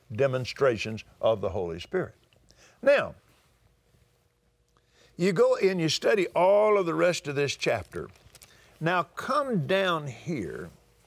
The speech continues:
to the thirty-first verse. "Covet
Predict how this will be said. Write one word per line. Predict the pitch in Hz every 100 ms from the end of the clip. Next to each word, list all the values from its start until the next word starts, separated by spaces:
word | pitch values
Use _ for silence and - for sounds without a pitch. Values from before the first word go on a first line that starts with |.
| _ _ _ _ _ _ _ _ -
to | - 196 180
the | 143 143 131 - _ _ -
thirty-first | - - 220 226 214 214 196 _ - - - 160 156 151 -
verse. | 101 101 117 78 57 - - _ _ _ _ _ _ _ _ _ _ _ _ _ _ _ -
"Covet | - - 285 277 202 180 -